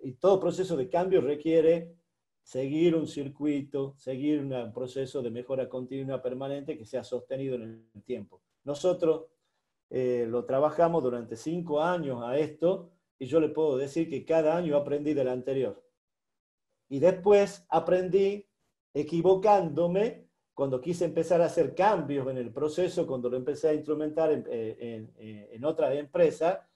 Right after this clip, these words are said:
de que hay cosas que no son negociables, ¿no? Por más que el dueño quiera. ¿Qué es lo que se logró con la implementación de esta metodología?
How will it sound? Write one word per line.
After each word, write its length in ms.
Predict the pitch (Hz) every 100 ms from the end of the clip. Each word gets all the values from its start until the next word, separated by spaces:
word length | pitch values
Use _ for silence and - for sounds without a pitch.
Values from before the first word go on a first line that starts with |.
| _ -
de 140 | 139
que 80 | 170
hay 100 | 170
cosas 300 | 185 180 151
que 100 | 127
no 140 | 147
son 200 | 165 170
negociables, 640 | 143 143 139 156 117 110 - _ _
¿no? 200 | 165 202 -
Por 140 | 151
más 160 | 180 196
que 100 | 156
el 60 | 135
dueño 260 | 165 143
quiera. 400 | - 147 123 - _ _ _ _ _ _ _ _ _ _ _ _ _ _ _ _ _ _ _ _ _ _ _ _ _ _ _ _ _ _ _ _ _ _ _
¿Qué 140 | - 285
es 80 | 247
lo 100 | 175
que 100 | 151
se 160 | 151
logró 360 | 160 190 214 185
con 120 | 180
la 60 | 165
implementación 720 | 175 185 190 190 185 202 190
de 120 | 151
esta 380 | 147 143 135 120
metodología? 960 | 117 139 151 160 165 165 165 131 104